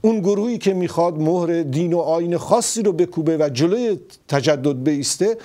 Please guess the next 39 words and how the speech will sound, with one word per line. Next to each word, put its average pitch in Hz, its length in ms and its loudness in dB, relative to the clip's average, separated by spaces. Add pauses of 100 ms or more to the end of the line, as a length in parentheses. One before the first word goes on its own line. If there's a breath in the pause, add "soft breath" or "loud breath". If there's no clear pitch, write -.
(260 loud breath)
شروع 339 360 0
می‌کنه 220 240 0
به 185 80 0
فعالیت 151 500 0 (180 loud breath)
و 156 80 6
یکی 240 300 2
از 175 280 2
چیزایی 175 320 0
که 196 100 -2
باش 165 200 -2
مقابله 143 400 2
می‌کنه، 135 460 -2 (380 loud breath)
اه، 120 280 -6
مراسم 127 580 0
نوروز 165 360 0
است 208 180 0
و 165 80 4
به 143 300 0 (280)
اتهام 160 380 0
می‌زنه 208 320 -2
که 214 140 -2
این 208 240 0 (300 loud breath)
ز-، 143 160 -4
مال 160 240 0
زرتشتیاست 151 1040 -2
و، 135 40 0
اه، 123 320 -2 (1600 loud breath)
جالبه 151 360 0
بدونیم 226 260 -2
که 202 80 -6
ما 208 120 0
از 180 160 -2
زرتشتیای 165 600 -2
هموطنمون 190 720 -2
تا 214 260 0
اتفاقاً 180 480 -2
مشروطیت 175 640 -4
جزیه 170 420 0
می‌گرفتیم 113 600 -4